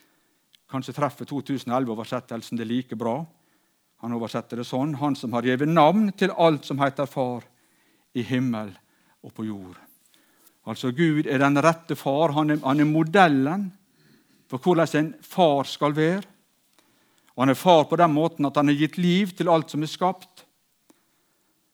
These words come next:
Men å komme inn i dette barneforholdet til Gud som Jesus taler om, det kan bare den som har fått evig liv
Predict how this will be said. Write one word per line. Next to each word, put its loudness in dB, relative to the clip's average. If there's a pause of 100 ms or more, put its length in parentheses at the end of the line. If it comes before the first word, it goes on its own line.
(360)
Men -2
å -6
komme -2
inn 2
i 0
dette -6
barneforholdet -4 (560)
til -8
Gud -2
som -4
Jesus -4
taler -10
om, -14 (1300)
det -4
kan -6
bare -8
den -6
som -12
har -12 (580)
fått -12
evig -4
liv -8